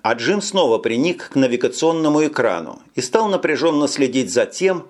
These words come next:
как точка, обозначавшая их судно, приближается к изломанной границе аномалии.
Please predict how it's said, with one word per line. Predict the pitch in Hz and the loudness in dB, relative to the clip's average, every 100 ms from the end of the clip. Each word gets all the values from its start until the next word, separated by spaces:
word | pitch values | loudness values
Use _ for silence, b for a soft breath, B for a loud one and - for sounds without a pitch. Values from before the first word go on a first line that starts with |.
| _ - | _ -4
как | 104 - | -2 0
точка, | 175 175 - - | 0 0 0 -2
обозначавшая | - 113 131 127 - 160 143 - 117 | -2 -2 -2 -2 -2 0 0 0 -2
их | 95 | 0
судно, | - 185 156 165 147 B B _ | 0 0 2 0 0 B B _
приближается | 110 104 107 95 175 180 170 165 | 0 2 0 2 2 2 -2 -4
к | 160 | -2
изломанной | 120 117 160 170 165 156 | 0 2 2 2 -2 -2
границе | 123 120 110 117 131 | 0 0 -2 -4 -2
аномалии. | 113 120 117 98 82 78 50 | -2 -2 0 -2 -2 -6 -10